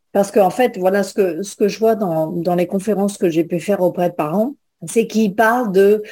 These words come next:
la pression sociale. Ils disent, euh, Ah oui, mais mon enfant, euh, je, moi, je peux essayer de le déconnecter, mais ses amis,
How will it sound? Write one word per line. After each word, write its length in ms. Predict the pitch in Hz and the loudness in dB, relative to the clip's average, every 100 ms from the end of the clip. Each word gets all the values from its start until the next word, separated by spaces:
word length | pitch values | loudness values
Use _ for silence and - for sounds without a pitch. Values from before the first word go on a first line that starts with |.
| - _ | -20 _
la 160 | 175 190 | -4 -4
pression 480 | 190 233 233 285 277 | -2 -2 0 -2 -2
sociale. 680 | 262 233 240 240 196 156 - _ _ _ | -2 -4 0 0 0 -4 -10 _ _ _
Ils 140 | 190 180 | -4 0
disent, 340 | 247 240 190 | 2 2 2
euh, 340 | 170 147 156 | 2 2 0
Ah 40 | 180 | 2
oui, 320 | 285 262 180 - | 2 0 -4 -6
mais 220 | 180 190 | -2 0
mon 220 | 185 180 | 0 0
enfant, 460 | 185 190 - 233 214 | 0 -2 -2 0 2
euh, 260 | 160 170 175 | 0 0 0
je, 240 | 185 175 | -2 -4
moi, 300 | 175 190 247 | -2 0 0
je 120 | 277 | -2
peux 100 | - | -4
essayer 340 | 196 - 190 190 | -4 -2 -2 0
de 80 | 175 | 0
le 100 | 175 | 0
déconnecter, 720 | 180 202 185 180 - 349 370 - - - | 0 0 -2 -2 0 0 0 -8 -18 -6
mais 240 | 180 180 | -2 -2
ses 280 | 175 233 214 | 0 -2 0
amis, 440 | 214 233 330 302 | 0 0 -4 -6